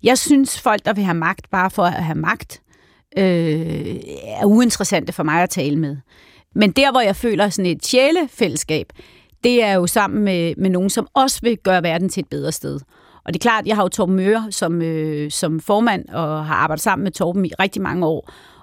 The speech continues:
Og jeg ved jo, det er rigtigt, når han siger det her med, at han jo leder for, med hundrede år, øh, for øje. Og jeg, jeg skylder også Torben rigtig meget i, i min egen karriere, fordi han har været dygtig til ikke bare at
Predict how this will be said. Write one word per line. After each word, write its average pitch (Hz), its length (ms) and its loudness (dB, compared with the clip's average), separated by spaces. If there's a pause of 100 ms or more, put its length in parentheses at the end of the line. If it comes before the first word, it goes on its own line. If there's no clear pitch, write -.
Og 180 140 4
jeg 196 180 4
ved 254 140 2
jo, - 60 0
det 196 120 2
er 180 80 0
rigtigt, 175 260 -2
når 175 80 2
han 165 160 2
siger 190 200 0
det 180 100 0
her 165 180 0
med, 170 160 0
at 131 200 -4
han 180 240 0
jo 170 160 -2
leder 170 340 0
for, 156 420 0
med 170 140 2
hundrede 196 580 4
år, 180 500 -4
øh, 160 920 -4
for - 320 0
øje. 175 440 4 (500)
Og 180 180 4
jeg, 185 300 2
jeg 180 120 2
skylder 202 260 2
også 170 220 0
Torben 175 280 0
rigtig 156 240 -6
meget 160 360 -4
i, 180 120 -2 (160)
i 190 80 -2
min 175 140 4
egen 180 200 2
karriere, 147 500 -4 (240)
fordi 165 180 -2
han 170 120 0
har 160 60 0
været 165 160 0
dygtig 180 240 -2
til 170 320 0
ikke 175 160 -6
bare 165 440 0
at 151 60 -4